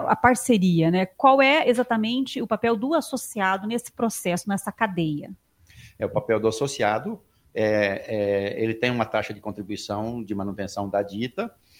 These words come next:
Speaker 2: e, e, e ele tem a confiança e a segurança em, em, em preparar as embalagens ade-, adequadamente pra, pela, pra cole-,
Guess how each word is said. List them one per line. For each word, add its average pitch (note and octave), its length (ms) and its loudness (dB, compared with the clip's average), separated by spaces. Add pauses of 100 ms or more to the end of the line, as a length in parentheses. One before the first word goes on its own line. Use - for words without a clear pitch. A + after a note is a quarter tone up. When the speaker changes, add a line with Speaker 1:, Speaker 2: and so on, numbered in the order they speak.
(240)
Speaker 2:
e, C3 400 -6
e, C3 340 -4
e - 20 4
ele D3 140 2
tem D3 220 0
a C#3 60 0
confiança D3+ 760 -2
e B2 120 2
a A#2 40 2
segurança A2+ 720 -2
em, A2 320 -4
em, A2+ 240 -4
em A2 260 -4 (100)
preparar A#2 500 4
as A2 100 0
embalagens G2 460 2
ade-, G#2 300 -4
adequadamente A2 920 -4 (380)
pra, C#3+ 340 0 (300)
pela, C3 180 -4
pra C3 160 0
cole-, C3 380 0